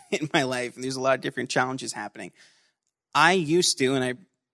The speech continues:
like, shared about this, and it was an incredible season of my life, how much time I used to spend with the Lord. I used to wake up every single day at five thirty, and I'd go into my office,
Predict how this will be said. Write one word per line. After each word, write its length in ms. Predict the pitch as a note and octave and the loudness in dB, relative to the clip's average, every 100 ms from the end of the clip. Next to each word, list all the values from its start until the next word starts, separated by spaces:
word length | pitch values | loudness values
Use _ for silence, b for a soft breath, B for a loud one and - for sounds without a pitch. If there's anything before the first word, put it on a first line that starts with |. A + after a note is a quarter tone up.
| _ _ _ - | _ _ _ -4
like, 200 | A#2+ A#2+ | -4 0
shared 340 | - C#3 E3+ | 2 4 4
about 300 | E3 A#2+ G#2+ | 2 -2 -6
this, 280 | - A2 - | -6 -4 -2
and 200 | A#2+ A#2+ | -2 -4
it 100 | B2 | -6
was 140 | C3+ C3 | -8 -8
an 40 | |
incredible 720 | C3 - D3 C#3 C#3 C3+ C3 | -2 2 2 2 -2 -2 -4
season 340 | - D3 C#3+ | -4 -2 0
of 60 | C#3+ | 0
my 80 | C3+ | 0
life, 300 | D3 D#3+ - b b b | 2 0 -2 b b b
how 180 | - C#3+ | 2 2
much 220 | D3 - | 2 0
time 180 | D#3+ F3+ | 0 0
I 60 | |
used 120 | B2 B2+ | 0 -2
to 40 | |
spend 260 | C3 C3+ C3+ | -2 -4 -4
with 100 | C3 | -6
the 80 | B2+ | -4
Lord. 280 | E3+ D#3 - | -2 -4 -8
I 80 | B2+ | -6
used 300 | C#3 D#3+ - | -2 -2 -2
to 80 | C#3 | -2
wake 240 | C3 B2+ | -2 0
up 240 | B2 - _ | -2 -2 _
every 400 | D3+ D#3+ F3+ F#3+ | 0 0 0 -2
single 340 | F#3+ D3+ C#3 C#3+ | -2 -2 -2 -4
day 220 | B2+ A2+ | -2 -4
at 120 | - | -6
five 360 | - B2+ C3+ C3+ | -6 -2 0 -2
thirty, 460 | - B2 A2+ G2 - _ _ _ - | -6 -8 -8 -12 -18 _ _ _ -10
and 160 | A#2+ | -6
I'd 240 | A2+ A2 - | -6 -8 -6
go 220 | B2+ C#3+ | 0 2
into 540 | D#3+ D#3+ E3 D3+ D3 b b b | 2 -2 -2 0 -2 b b b
my 160 | C3+ D3 | -2 0
office, 600 | A#2 C3+ C3 C3 C3+ - | 0 -2 -4 -6 -8 -12